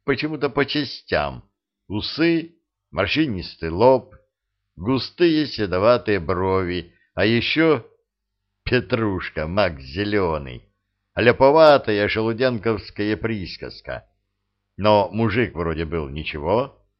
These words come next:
Мужик вроде ничего. Это всё, что по скупости своей словесной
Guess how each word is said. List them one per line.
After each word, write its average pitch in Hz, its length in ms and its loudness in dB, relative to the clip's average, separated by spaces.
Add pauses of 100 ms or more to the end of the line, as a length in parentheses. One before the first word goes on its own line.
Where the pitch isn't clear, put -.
(340)
Мужик 123 640 2 (260)
вроде 151 600 0
ничего. 101 1120 2 (540)
Это 160 840 2
всё, 143 520 4
что 110 220 0
по 107 180 0
скупости 110 600 -6
своей 104 420 -2
словесной 98 960 -4